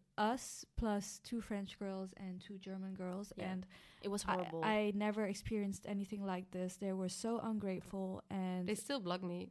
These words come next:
Speaker 3: Like, the French girls still blocked
Speaker 1: I
Speaker 3: me.
Speaker 1: blocked them.
Speaker 2: I blocked them as
Speaker 1: <laughs>
Speaker 2: well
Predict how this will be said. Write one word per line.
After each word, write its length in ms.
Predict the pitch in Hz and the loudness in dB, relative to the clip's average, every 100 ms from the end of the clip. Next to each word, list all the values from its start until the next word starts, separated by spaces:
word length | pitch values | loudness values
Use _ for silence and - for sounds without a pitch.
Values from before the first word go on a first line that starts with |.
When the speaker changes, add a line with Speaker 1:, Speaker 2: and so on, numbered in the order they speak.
| - | -2
Speaker 3:
Like, 160 | 190 180 | -2 -2
the 80 | 190 | -6
French 300 | 175 175 190 | 0 0 0
girls 200 | 196 202 | -2 -6
still 320 | - 175 170 - - | -4 -2 -2 -4 -6
blocked 180 | 170 247 | 4 6
Speaker 1:
I 20 | 262 | 12
Speaker 3:
me. 40 | 220 | 12
Speaker 1:
blocked 340 | 240 233 - - | 12 12 6 6
them. 100 | 208 175 | 6 8
Speaker 2:
I 40 | |
blocked 340 | 208 202 185 | 8 8 4
them 320 | 190 185 180 180 | 2 2 0 -4
as 140 | 180 | -6
Speaker 1:
<laughs> 100 | 175 | -4
Speaker 2:
well 300 | 175 165 160 | 0 0 0